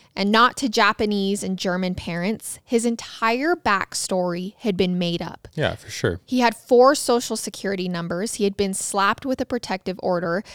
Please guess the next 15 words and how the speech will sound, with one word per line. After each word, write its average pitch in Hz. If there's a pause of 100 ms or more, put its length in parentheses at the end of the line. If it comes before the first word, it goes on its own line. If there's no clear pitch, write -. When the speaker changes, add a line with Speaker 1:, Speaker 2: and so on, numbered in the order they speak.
(160)
Speaker 1:
demanding 208
that 233
he 220
stay 190
away 190
from 185
another 180
woman, 175
and 190
he 220
was 202 (120)
under 202
investigation 208
from 180
the 175